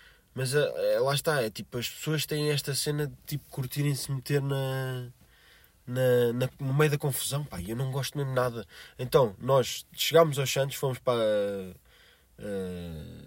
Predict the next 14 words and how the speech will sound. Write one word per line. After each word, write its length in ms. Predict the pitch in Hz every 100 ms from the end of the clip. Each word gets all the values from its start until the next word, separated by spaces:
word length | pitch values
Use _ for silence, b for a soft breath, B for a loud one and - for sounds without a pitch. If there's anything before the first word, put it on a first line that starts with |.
| - - - - - - - _ -
para 100 | 104
a 40 |
Graça, 560 | 101 117 123 - 104 95
uma, 260 | 101 104
uma 200 | 92 107
cena 280 | - 120 113
cá 160 | 113 110
lá 120 | 113
ao 120 | 107
pé 220 | - 113
que 100 | 113
é 160 | 110 104
a 40 |
Vila, 720 | 98 113 110 104 98 92 87